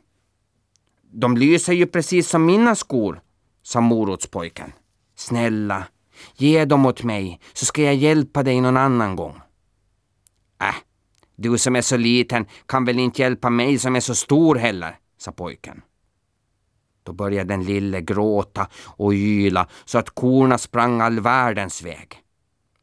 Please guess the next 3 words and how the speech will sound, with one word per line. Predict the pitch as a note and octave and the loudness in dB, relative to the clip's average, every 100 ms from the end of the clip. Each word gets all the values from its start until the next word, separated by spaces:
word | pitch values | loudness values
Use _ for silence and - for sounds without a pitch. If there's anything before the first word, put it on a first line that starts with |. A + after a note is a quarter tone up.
| _ _ _ - | _ _ _ -14
"Sluta, | - - B2+ E3+ F3 - C3+ B2+ | -12 -6 2 4 4 2 -2 -4
sluta, | - - A#2+ F#3 F#3+ - C#3+ | -4 -4 2 4 4 2 -2
sluta! | - - A#2+ C#3+ G#3 A3+ D#3+ - A2 | -2 -4 0 4 6 6 2 -4 -6